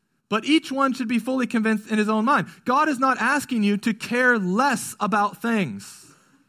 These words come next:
He's asking you to love and be patient with others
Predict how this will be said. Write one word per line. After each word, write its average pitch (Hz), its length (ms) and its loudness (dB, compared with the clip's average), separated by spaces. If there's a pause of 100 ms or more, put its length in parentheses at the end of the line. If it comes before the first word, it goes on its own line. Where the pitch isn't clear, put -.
(1300)
He's 202 200 -4
asking 254 560 -2
you 226 240 2
to 214 300 -2
love 233 560 0
and 202 160 0
be 196 140 0
patient 240 580 -4
with 202 180 -4
others 180 520 -2